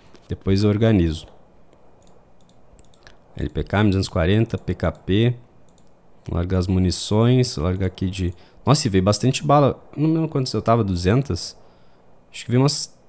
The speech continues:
quatrocentas balas de P K M, cara. Não me lembro bem certinho quanto é que eu tava aqui na mochila.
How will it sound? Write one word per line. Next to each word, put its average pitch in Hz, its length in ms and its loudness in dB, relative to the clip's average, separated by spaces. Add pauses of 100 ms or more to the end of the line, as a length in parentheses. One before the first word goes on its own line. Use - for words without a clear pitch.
quatrocentas 143 460 2
balas 156 260 2
de 151 60 -6
P 151 120 -2
K 135 220 2
M, 147 240 2
cara. 90 340 -4 (680)
Não 123 80 0
me 131 120 2
lembro 123 200 4
bem 110 100 2
certinho 107 420 -2
quanto 95 220 -2
é 95 40 0
que - 80 -8
eu 104 80 -4
tava 90 260 -2
aqui 85 120 -6
na 87 80 0
mochila. 87 400 -2